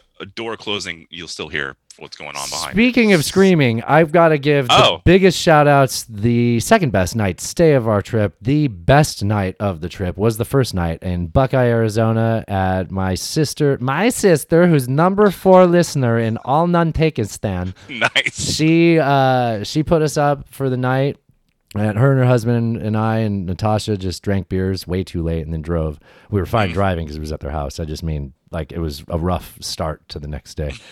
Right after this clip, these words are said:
Speaker 1: <laughs>
Speaker 2: Anyway, uh, she fed me a steak as big as your head, Alan. I
Speaker 1: Nice.
Speaker 2: I, I, I'm not joking how big the steak was, Alan. I couldn't poop for three days.
Speaker 1: <laughs>
Speaker 2: I'm sorry, Alan.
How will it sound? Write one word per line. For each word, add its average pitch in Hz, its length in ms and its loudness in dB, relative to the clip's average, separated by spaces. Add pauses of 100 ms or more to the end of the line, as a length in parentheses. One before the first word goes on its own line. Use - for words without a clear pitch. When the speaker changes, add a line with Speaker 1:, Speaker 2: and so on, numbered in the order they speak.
(140)
Speaker 1:
<laughs> - 320 -12
Speaker 2:
Anyway, 135 580 4 (360)
uh, 117 360 -2
she 165 260 -4
fed 165 340 2
me 151 520 -2 (340)
a 110 100 0
steak - 440 2
as 131 120 4
big 123 220 2
as 127 100 2
your 110 140 4
head, 98 260 -2
Alan. 76 360 -8 (440)
I 107 40 -14
Speaker 1:
Nice. 123 600 2 (140)
Speaker 2:
I, 123 280 -4
I, 123 180 -6 (120)
I'm 117 160 -2
not 127 200 0
joking 104 320 0
how 101 100 -2
big 95 200 -4
the 92 80 -4
steak - 280 -6
was, 92 160 -6
Alan. 87 340 -6
I 92 120 -10 (120)
couldn't 107 380 -4
poop 98 220 -2
for 78 140 -12
three 73 240 -12
days. 69 360 -14
Speaker 1:
<laughs> - 1400 -20
Speaker 2:
I'm 107 140 0
sorry, 131 360 2
Alan. 120 520 -2